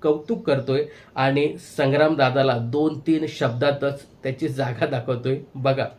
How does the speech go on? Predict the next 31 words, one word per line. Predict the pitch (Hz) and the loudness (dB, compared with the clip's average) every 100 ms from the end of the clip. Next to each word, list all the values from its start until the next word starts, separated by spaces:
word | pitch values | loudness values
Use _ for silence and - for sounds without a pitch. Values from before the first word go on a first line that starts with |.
| - - - 139 | -20 -20 -10 -8
उत्कर्षने | 131 - 156 165 151 | -4 0 0 2 2
एक, | 156 156 143 143 - | 2 0 -4 -2 0
अ, | 135 | 2
पोस्ट | 135 - 151 185 185 - | 2 -2 0 0 0 4
शेअर | 156 | 4
केली | 156 147 139 | 4 0 2
आहे, | 143 147 - | 2 0 -2
Insta | 139 127 151 | -4 -2 -2
स्टोरी, | 156 - 143 160 - | -2 0 0 0 -2
अ, | 135 | -6
पोस्ट | 123 143 139 | -4 -4 -4
केली | - 135 | -4 -2
आहे. | 139 - - - | -2 -6 -14 0
याच्यामध्ये | 139 147 151 156 151 | 0 2 2 2 4
तो | 151 | 4
म्हणतोय | 139 127 147 | 4 2 0
की | 147 143 151 151 - - - | 0 -2 -2 -2 -8 -20 -4
"अरबाज | 139 147 160 | 0 4 4
पटेल | 160 - - 123 151 | 2 0 0 6 6
लडके | 147 127 117 143 143 | 6 2 0 0 2
में | 139 143 127 110 - | 2 0 -2 -8 0
दम | 135 139 135 | 2 4 2
तो | 139 131 | 0 0
है, | 127 120 90 - _ _ _ _ _ - - - | 2 0 0 -6 _ _ _ _ _ -20 -20 -12
पर | - 120 - - - - - | -2 0 0 -6 -20 -16 -4
मिस्टर | 135 139 - 165 | -4 -2 4 4
युनिव्हर्सल | 156 135 147 139 - 151 139 | 4 4 4 4 2 2 2
की | 143 147 | -4 -8
सास | - - 123 131 - - | -6 -4 -4 -4 -12 -6
फुलती | 123 117 120 | -2 0 0
है." | 120 120 | -2 0